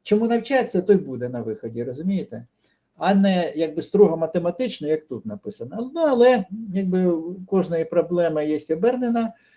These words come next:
сторона, як то кажуть. Він дуже, досить складний такий для розуміння, цей метод, е, метод, е, саппорт, метод, е, е, знову вилетіла, е,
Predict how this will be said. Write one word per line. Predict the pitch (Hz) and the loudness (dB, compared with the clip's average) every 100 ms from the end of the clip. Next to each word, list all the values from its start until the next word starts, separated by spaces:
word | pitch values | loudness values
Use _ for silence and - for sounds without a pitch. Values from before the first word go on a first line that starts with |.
| _ | _
сторона, | - - 202 208 196 196 | -6 0 2 4 4 2
як | 180 165 | 0 -2
то | 170 | -4
кажуть. | 175 170 160 - _ _ _ 220 | -2 -2 -4 -12 _ _ _ -2
Він | 233 | 0
дуже, | 233 202 196 | 2 0 0
досить | 180 208 208 190 | 2 2 2 0
складний | 214 214 196 175 | 2 4 6 4
такий | 165 165 170 | 2 0 0
для | 170 180 | 2 2
розуміння, | 185 220 262 330 277 165 139 127 | 2 0 0 -2 -2 -2 -2 -4
цей | - 147 | -2 -2
метод, | 139 131 135 127 | -2 -2 -2 -2
е, | 135 131 123 117 - _ _ _ _ _ _ - - | -4 -4 -6 -10 -18 _ _ _ _ _ _ -12 -10
метод, | 143 139 139 131 113 | -10 -6 -4 -4 -2
е, | 117 113 - | -2 -2 -8
саппорт, | - - - 147 - 143 - | -14 -14 0 0 2 -4 -2
метод, | 135 123 151 135 139 123 _ _ _ _ _ _ | -6 -4 -6 -4 -6 -8 _ _ _ _ _ _
е, | 131 | -8
е, | 123 123 120 113 - _ 190 185 - 107 101 - _ _ _ | -6 -4 -6 -8 -14 _ -18 -16 -14 -14 -16 -20 _ _ _
знову | - 127 120 113 | -16 -10 -6 -4
вилетіла, | 127 120 117 110 110 107 104 101 104 _ _ _ | -2 -2 -2 -4 -4 -4 -4 -8 -16 _ _ _
е, | - | -16